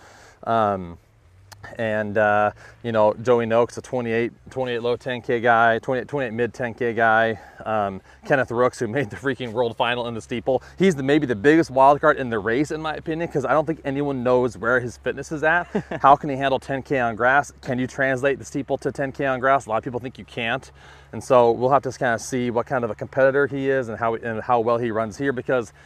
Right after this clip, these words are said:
Speaker 1: if he has a really, really special day, all of a sudden B Y U's got three in the top fifteen, and you're like, "Well, maybe, <laughs> you know, uh, can they challenge here?" You know, and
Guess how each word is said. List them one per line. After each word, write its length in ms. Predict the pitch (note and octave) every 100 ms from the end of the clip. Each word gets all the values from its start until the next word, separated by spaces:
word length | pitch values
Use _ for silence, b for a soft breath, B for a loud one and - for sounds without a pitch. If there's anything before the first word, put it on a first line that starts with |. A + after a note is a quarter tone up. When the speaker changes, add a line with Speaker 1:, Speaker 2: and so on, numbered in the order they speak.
| b
Speaker 1:
if 140 | B2
he 100 | D3+
has 220 | E3+ E3+ C3+
a 60 |
really, 260 | A2+ C#3 C#3
really 220 | B2 C3
special 360 | - C3+ B2 B2+
day, 360 | A2 A#2+ D#3+ - b b
all 100 | C3
of 80 | C3
a 60 |
sudden 260 | C3 D3 A#2+
B 100 | A#2+
Y 120 | A#2
U's 180 | D3 D#3+
got 200 | B2 G2
three 140 | A#2
in 60 | A2
the 60 |
top 240 | G2+ A2+ -
fifteen, 280 | A2 - A2+
and 80 |
you're 120 | G#2 G#2
like, 180 | G2+
"Well, 120 | A#2+ A2
maybe, 280 | G#2 G#2 A2 -
<laughs> 160 | - -
you 80 | A#2+
know, 140 | A#2+
uh, 160 | A2+ A2
can 260 | - A#2
they 120 | A#2
challenge 400 | A#2 A2 A2+ A#2+
here?" 260 | C3 C3+ D3+
You 60 | C3+
know, 220 | B2 C3
and 160 | G#2